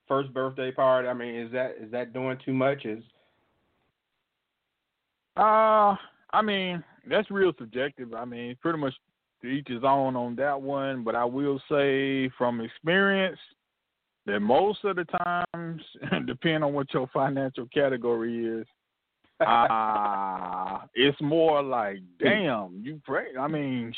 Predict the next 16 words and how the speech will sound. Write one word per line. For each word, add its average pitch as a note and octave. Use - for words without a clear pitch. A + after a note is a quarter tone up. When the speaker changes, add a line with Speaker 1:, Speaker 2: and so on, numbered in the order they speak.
Speaker 2:
shit, A3+
you F#3
pregnant B3
or B2
golly?" A3+
I D#3+
mean, F3
it's, E3+
it's G3
more F#3
like C#3+
that E3+
kind C3+
of A2
stuff B2
and G2+